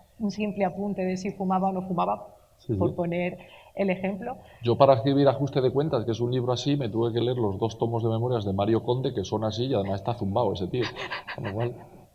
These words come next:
Speaker 1: Te-, la pregunta iba por ahí. ¿Realmente eres de los que, mm, disfrutas este periodo de
Speaker 2: Mucho,
Speaker 1: investigación?
Speaker 2: muchísimo. Porque ahí yo soy Juan Urbano. Ahí lo divertido es que el investigador soy yo.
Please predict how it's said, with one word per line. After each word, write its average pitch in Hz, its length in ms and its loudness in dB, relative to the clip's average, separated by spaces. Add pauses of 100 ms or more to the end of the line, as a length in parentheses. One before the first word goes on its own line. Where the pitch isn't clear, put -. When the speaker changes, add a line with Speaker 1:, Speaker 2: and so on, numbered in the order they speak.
(1120)
Speaker 1:
Te-, - 180 2
la 226 200 6
pregunta 247 440 4
iba 254 180 10
por 202 140 6
ahí. 190 320 4
¿Realmente 240 840 2
eres 247 200 0
de 240 80 2
los 226 180 -2
que, 233 480 2
mm, 233 600 -6 (200)
disfrutas 233 720 0
este 226 240 -4
periodo 196 500 0
de 196 320 0
Speaker 2:
Mucho, 147 260 6
Speaker 1:
investigación? 117 560 2
Speaker 2:
muchísimo. - 300 -6 (420)
Porque 110 240 6
ahí 139 120 12
yo 160 140 10
soy 156 160 8
Juan 170 180 8
Urbano. 139 460 8 (480)
Ahí 107 100 4
lo 127 120 8
divertido 139 260 10
es 151 80 6
que 170 80 8
el 156 60 10
investigador 123 540 6
soy 131 200 2
yo. 156 200 4